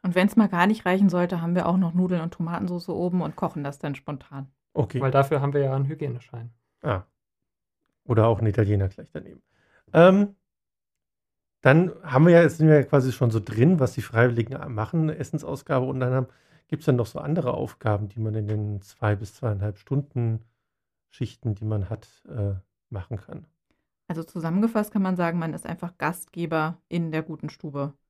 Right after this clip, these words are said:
Speaker 1: Also das fängt mit einer netten Begrüßung an von den Gästen, die reinkommen. Ähm, man sagt,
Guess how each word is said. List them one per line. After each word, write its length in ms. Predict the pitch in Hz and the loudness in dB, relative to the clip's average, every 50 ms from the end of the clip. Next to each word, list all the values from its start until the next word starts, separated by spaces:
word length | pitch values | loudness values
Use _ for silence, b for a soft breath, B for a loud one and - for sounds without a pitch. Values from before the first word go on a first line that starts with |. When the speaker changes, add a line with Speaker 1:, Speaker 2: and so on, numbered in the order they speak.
| _ _ _ _ _ _ _ _ _ _ | _ _ _ _ _ _ _ _ _ _
Speaker 1:
Also 400 | - 175 175 151 160 156 147 156 _ _ _ _ _ _ _ _ _ _ - | -4 -2 -2 0 -2 -4 -4 -8 _ _ _ _ _ _ _ _ _ _ -8
das 280 | 160 165 - - - _ - | -8 -8 -8 -10 -20 _ -2
fängt 240 | 196 180 165 - | -2 -2 -2 -2
mit 80 | 180 170 | -6 -8
einer 240 | - 156 165 160 _ _ _ _ _ | -6 -6 -8 -8 _ _ _ _ _
netten 360 | - - 170 156 - - - | -10 -8 -8 -8 -6 -4 -2
Begrüßung 480 | 185 196 190 - 247 233 226 - 196 175 | -2 -2 0 4 4 4 4 4 -2 -2
an 240 | - 160 170 175 175 | 0 -2 -2 -2 -2
von 160 | - 180 175 | -4 -4 -4
den 140 | 170 165 160 | -4 -4 -2
Gästen, 320 | 175 160 160 - - 170 | -2 -4 -4 -4 -8 -8
die 80 | 170 175 | -8 -2
reinkommen. 720 | - 196 196 185 180 - 196 170 165 165 165 160 165 175 _ _ _ _ _ _ _ _ _ _ _ _ _ _ - | 0 0 0 0 -2 -4 -4 -4 -4 -4 -6 -8 -10 -12 _ _ _ _ _ _ _ _ _ _ _ _ _ _ -4
Ähm, 400 | 165 165 156 156 156 160 156 - | -2 -2 0 -2 -4 -4 -6 -6
man 200 | 180 170 165 170 | -6 -4 -4 0
sagt, 360 | 180 165 165 - - - - | 0 0 0 -2 -8 -20 -20